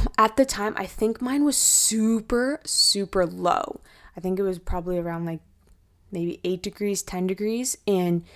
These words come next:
keep in mind as well that, from my understanding, what the doctor told us was that a lot of people have scoliosis in general, but it's not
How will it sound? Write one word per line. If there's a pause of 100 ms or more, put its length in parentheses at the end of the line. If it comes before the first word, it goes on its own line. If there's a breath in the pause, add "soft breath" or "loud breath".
(240 soft breath)
keep
in
mind
as
well
that, (840)
from
my
understanding,
what
the
doctor
told
us (500 soft breath)
was
that (840)
a
lot
of
people (960)
have
scoliosis
in
general,
but
it's
not